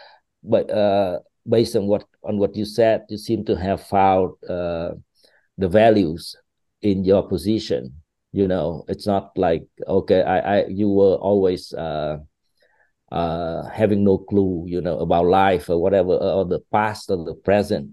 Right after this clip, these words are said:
You, you, you found value in that, which is great. I think that, that that's a great thing,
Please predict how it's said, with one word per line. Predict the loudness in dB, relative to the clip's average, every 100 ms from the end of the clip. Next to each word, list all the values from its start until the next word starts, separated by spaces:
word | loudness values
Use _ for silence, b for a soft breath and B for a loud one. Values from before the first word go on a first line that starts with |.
| -16 -14
You, | -4 -2 0
you, | 0 -2 0
you | -2 0
found | 4 4 6
value | 6 6 4 0
in | -4
that, | -6 -10 -10 _
which | -4 -2
is | -6 0
great. | 4 4 2 -8
I | -4 -2 0
think | 0 -2 -2 -6 -6
that, | -4 -2
that | -2
that's | -2 -4 -2
a | 0
great | 2 2
thing, | 2 0 -2